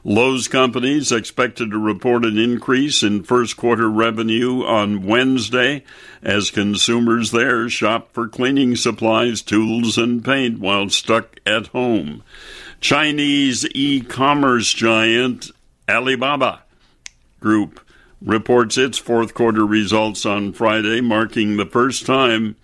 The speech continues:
it discloses the financial impact of the virus on its business.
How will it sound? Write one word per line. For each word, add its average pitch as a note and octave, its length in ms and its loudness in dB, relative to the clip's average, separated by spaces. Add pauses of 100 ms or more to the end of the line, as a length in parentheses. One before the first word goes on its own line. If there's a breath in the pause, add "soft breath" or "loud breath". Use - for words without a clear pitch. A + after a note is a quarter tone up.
(440 soft breath)
it F#2+ 160 -4
discloses G#2+ 960 0 (300 loud breath)
the G#2 180 2
financial A2 800 0
impact A2+ 760 0
of G2+ 180 -6
the G#2+ 100 -4
virus A2 640 -2 (360 soft breath)
on G#2+ 400 0
its C3+ 280 -2
business. G2 640 -4